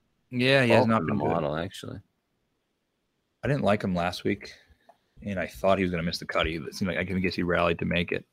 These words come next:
Speaker 1: somewhat.
Speaker 2: No, he was in comfortably.
Speaker 1: Was he? I, at one,
Speaker 2: Yeah.
Speaker 1: I, he, he, I think he was plus three early is what I mean.
Speaker 2: Yeah, he finished, he was minus four going into the weekend.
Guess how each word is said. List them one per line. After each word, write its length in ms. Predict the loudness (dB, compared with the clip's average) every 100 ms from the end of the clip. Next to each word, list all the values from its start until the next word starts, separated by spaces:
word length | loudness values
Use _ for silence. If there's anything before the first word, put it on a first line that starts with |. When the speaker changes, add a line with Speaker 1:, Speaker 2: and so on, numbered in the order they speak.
| _ _ _ _ _ _ _ _ _ _ _ _ _ _ _ _ _
Speaker 1:
somewhat. 480 | -12 -8 -6 -8 -10 _ _ _
Speaker 2:
No, 240 | 0 4 6
he 100 | 4
was 120 | 4
in 120 | 2
comfortably. 560 | 2 2 2 -2 -4 -6 -10 -20 -20 _ _ _
Speaker 1:
Was 180 | -2 2
he? 180 | 2 2 -2
I, 80 | 0
at 160 | 2 4
one, 240 | 6 6
Speaker 2:
Yeah. 180 | 4 4
Speaker 1:
I, 80 | 2 -2 _ _
he, 120 | -2 2
he, 200 | 4 4 6
I 20 |
think 60 | 6
he 60 | 6
was 100 | 4
plus 240 | 2 0
three 240 | 2 2 4
early 260 | 2 2
is 140 | -2 -4
what 80 |
I 80 | -6
mean. 260 | -6 -6 -10 _ _ _
Speaker 2:
Yeah, 320 | -8 -2 -2
he 120 | -2 -4
finished, 340 | -2 -2 -4 -4
he 120 | -2
was 120 | 0
minus 300 | 4 2 2
four 280 | -2 0 0
going 220 | 0 -4
into 140 | -4 -4
the 80 |
weekend. 360 | -4 -4 -8